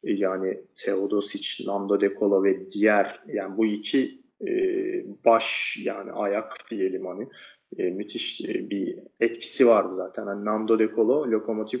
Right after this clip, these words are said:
Kuban'a otuz atmış gelmiş. Zaten sezon içinde şov yapıyor. Yani, e, müthiş bir şekilde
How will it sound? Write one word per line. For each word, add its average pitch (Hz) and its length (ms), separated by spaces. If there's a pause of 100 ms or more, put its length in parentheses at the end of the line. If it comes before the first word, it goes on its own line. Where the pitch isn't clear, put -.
(100)
Kuban'a 110 260
otuz 120 360
atmış - 420
gelmiş. 151 380
Zaten 110 340
sezon 110 440
içinde 110 560
şov 107 380
yapıyor. 120 360 (560)
Yani, 101 300 (200)
e, - 120
müthiş 104 480
bir 123 40
şekilde 104 220